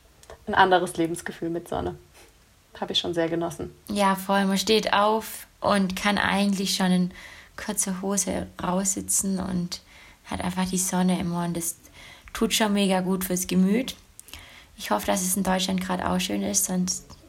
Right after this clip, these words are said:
Speaker 2: wäre es jetzt ein bisschen blöd, dass wir so viel schwärmen, aber man darf ja auch schwärmen, wenn's hier
Speaker 1: Wir
Speaker 2: schön
Speaker 1: haben noch
Speaker 2: ist.
Speaker 1: heute gesehen, zwar nicht
Speaker 2: Also
Speaker 1: in Deutschland, aber in Flagstaff liegt Schnee. Also, wir haben alles richtig
Speaker 2: Genau.
Speaker 1: gemacht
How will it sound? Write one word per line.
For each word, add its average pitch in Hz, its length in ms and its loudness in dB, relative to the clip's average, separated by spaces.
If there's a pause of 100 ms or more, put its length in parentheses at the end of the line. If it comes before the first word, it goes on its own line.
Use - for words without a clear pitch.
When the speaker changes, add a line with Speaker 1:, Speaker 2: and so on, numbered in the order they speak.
(220)
Speaker 2:
wäre 175 260 -2
es 180 120 0
jetzt - 180 -12
ein 190 40 -8
bisschen 185 220 -10
blöd, 190 240 -2
dass 190 180 -4
wir 196 80 -6
so 190 140 -4
viel 185 160 -4
schwärmen, 185 420 0
aber 180 220 2
man 175 140 0
darf 165 200 -2
ja - 140 -2
auch 156 60 -4
schwärmen, 156 440 -4
wenn's 151 200 -10
hier - 80 -10
Speaker 1:
Wir 214 80 4
Speaker 2:
schön 226 60 10
Speaker 1:
haben 226 100 8
noch 208 140 8
Speaker 2:
ist. 202 60 12
Speaker 1:
heute 214 200 10
gesehen, 202 580 6
zwar - 160 2
nicht 185 120 4
Speaker 2:
Also 180 100 0
Speaker 1:
in 175 60 2
Deutschland, 180 520 8
aber 165 120 6
in 160 80 0
Flagstaff 165 560 4 (100)
liegt 170 240 -4
Schnee. 175 400 4 (420)
Also, 165 400 0 (480)
wir - 100 0
haben 339 80 4
alles 349 280 10
richtig 214 180 4
Speaker 2:
Genau. 175 140 8
Speaker 1:
gemacht 180 360 8